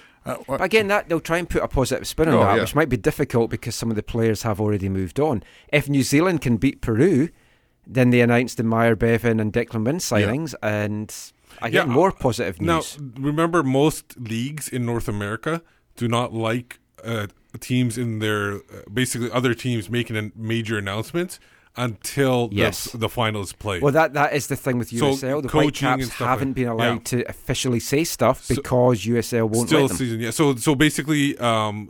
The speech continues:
Speaker 3: so don't expect two major announcements, but probably hear a little bit here and there.
Speaker 2: I, I'd like just to see some optimistic news, something positive, just to put a little bit of a spring in our step.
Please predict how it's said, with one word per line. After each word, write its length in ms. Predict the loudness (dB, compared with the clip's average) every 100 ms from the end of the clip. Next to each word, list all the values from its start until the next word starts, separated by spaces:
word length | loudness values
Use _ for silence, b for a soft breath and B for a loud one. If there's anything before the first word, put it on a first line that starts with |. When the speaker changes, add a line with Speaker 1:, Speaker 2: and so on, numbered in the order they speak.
| -6
Speaker 3:
so 120 | -4
don't 300 | -2 0 2
expect 500 | 0 -2 -4 -4 -6 -20 -8
two 200 | -4 -4 -4
major 340 | -4 -2 0 -2
announcements, 420 | -2 -2 -4 -2
but 360 | -2 -4 -6
probably 220 | 0 2 2
hear 420 | -2 -2 -2 -4
a 100 | -6
little 260 | -4 -4
bit 160 | -4 -6
here 160 | -6 -6
and 160 | -6
there. 120 | -4
Speaker 2:
I, 100 | -4 0
I'd 160 | 0
like 240 | 0 -2 -2
just 220 | -4 -4
to 80 | -2
see 180 | -2 0
some 220 | 0 0
optimistic 640 | 0 0 0 -2 -2 -6
news, 300 | -4 -4 -4
something 320 | -2 -4 -2 -2
positive, 680 | 4 4 4 0 0 0
just 160 | -4 -6
to 80 | -6
put 160 | -2
a 60 | 0
little 200 | 2 2
bit 120 | 0
of 120 | -2
a 40 | -6
spring 320 | -4 0 2
in 80 | 2
our 80 |
step. 420 | -2 -2 0 0